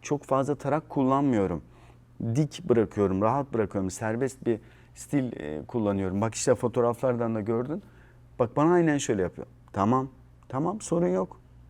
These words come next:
Keyfine bak, rahat et. Ve günün sonunda geldiğimiz tip bu arkadaşlar. Hatta ben size bir şey söyleyeyim. Bu tipi, e, böyle biraz, e, bekledim yani. Bu iki gün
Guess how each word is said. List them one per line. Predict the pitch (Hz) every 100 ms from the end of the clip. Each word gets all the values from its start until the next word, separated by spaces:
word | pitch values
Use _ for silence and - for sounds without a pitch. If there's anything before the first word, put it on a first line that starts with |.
| - -
Keyfine | 156 160 170 156
bak, | 151 -
rahat | 139 143
et. | 151 170 - - - - - - - - - - - - -
Ve | 135
günün | 131 156 156
sonunda | 151 151 143 147
geldiğimiz | 139 131 131 139 139 -
tip | 156 151 147
bu | 131
arkadaşlar. | 95 101 92 - 92 110
Hatta | 127 135 131
ben | 131
size | 120 127
bir | 120
şey | 151
söyleyeyim. | 135 120 101 135 214 - - - - - - - - -
Bu | 104 131
tipi, | 127 131 156 -
e, | 92 98 95 92
böyle | 113 117
biraz, | 110 120 110 -
e, | 67 85 82
bekledim | 104 - 107 107
yani. | 87 85 85 92
Bu | 107
iki | 80 - 107
gün | 92